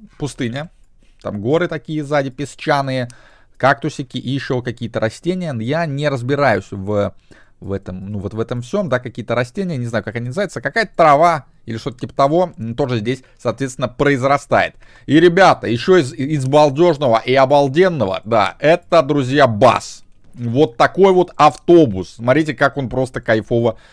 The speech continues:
э, выглядит. Так, смотрите. Мы можем туда, соответственно, кого-то посадить.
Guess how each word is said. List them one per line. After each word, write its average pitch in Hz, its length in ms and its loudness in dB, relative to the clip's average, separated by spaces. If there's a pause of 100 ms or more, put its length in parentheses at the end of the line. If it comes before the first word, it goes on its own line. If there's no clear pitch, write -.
(200)
э, 107 260 0
выглядит. 107 560 -4
Так, 131 220 2
смотрите. 143 400 -2 (800)
Мы 147 160 0
можем 180 260 2
туда, 151 240 2
соответственно, 131 480 -4
кого-то 117 280 -2
посадить. 104 500 -10